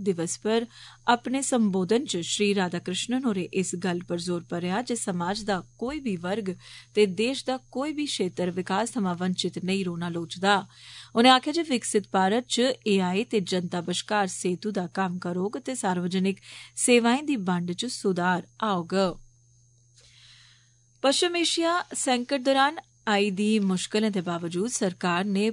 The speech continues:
पूरे देश च एलपीजी दी सौ फीसदी घरेलू आपूर्ति यकीनी कीती ऐ। अज्ज नमीं दिल्ली च होई दी अंतर मंत्रालय बैठक च पेट्रोलियम ते कुदरती गैस मंत्रालय दी संयुक्त सचिव सुजाता शर्मा होरें दस्सेआ जे पूरे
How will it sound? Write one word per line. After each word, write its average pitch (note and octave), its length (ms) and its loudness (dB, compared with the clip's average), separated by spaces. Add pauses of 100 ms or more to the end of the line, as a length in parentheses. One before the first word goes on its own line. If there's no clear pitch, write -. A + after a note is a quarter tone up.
पूरे F#3+ 240 2 (100)
देश F#3 360 4
च G#3 280 2 (580)
एलपीजी D4 520 4
दी D4 200 0
सौ A#3+ 240 2
फीसदी G3 480 -2 (120)
घरेलू F3+ 340 2 (100)
आपूर्ति F#3 540 -2
यकीनी F3 400 -2
कीती F3+ 400 -4
ऐ। A3 100 4 (520)
अज्ज G3+ 240 4
नमीं F#3 340 4
दिल्ली F#3+ 340 4
च - 160 0 (140)
होई A3+ 280 2
दी F#3+ 180 -2 (100)
अंतर F#3+ 400 -2
मंत्रालय F3+ 600 -2
बैठक F3+ 380 -4
च A#3 240 0
पेट्रोलियम F#3 600 -2
ते A#3 120 -4
कुदरती F3+ 480 -2
गैस F3+ 360 -4
मंत्रालय F3+ 480 -2
दी G3+ 140 -2
संयुक्त F#3+ 540 -2
सचिव A3 420 -2 (380)
सुजाता B3+ 560 6
शर्मा C#4 320 0
होरें A3+ 260 2
दस्सेआ F#3+ 380 -2
जे A#3+ 180 -2
पूरे G#3+ 280 0